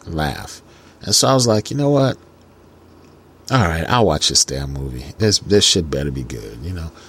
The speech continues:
You know how I feel about giving these studios my money, you know?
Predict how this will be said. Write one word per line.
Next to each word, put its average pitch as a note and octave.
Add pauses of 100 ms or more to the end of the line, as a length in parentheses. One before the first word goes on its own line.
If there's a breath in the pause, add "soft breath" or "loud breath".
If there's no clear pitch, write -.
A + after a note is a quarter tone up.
(220 loud breath)
You F#2
know F#2+
how G#2
I G2+
feel F#2
about E2+
giving F2
these E2+
studios F2
my D#2
money, F2+
you D#2+
know? G#2